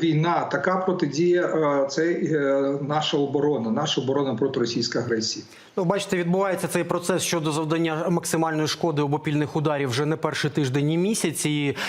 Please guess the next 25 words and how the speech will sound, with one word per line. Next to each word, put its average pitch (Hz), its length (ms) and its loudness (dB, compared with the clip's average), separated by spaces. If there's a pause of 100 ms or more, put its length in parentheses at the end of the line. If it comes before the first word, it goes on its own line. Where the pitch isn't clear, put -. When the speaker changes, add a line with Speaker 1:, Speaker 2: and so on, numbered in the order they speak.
Speaker 2:
як 151 220 -2
пише 151 220 0
західна 147 360 -2
преса, 175 340 -2
зокрема, 139 340 -2
сьогодні 143 220 -2
згадував 135 320 -2
вже 127 120 0
Financial 139 460 -4
Times, 151 440 -2
наступні, 143 520 -2 (280)
е, 135 340 -2
кілька 151 340 -2
тижнів 143 460 -2
будуть 135 420 -2
найскладнішими 151 720 0
в 143 60 -4
цьому 160 240 -2
сенсі, 156 420 0
е, 143 440 0
до 147 320 0
інаугурації 143 520 -2
Трампа. 135 500 -2
Це 135 140 -4
вже 127 260 -2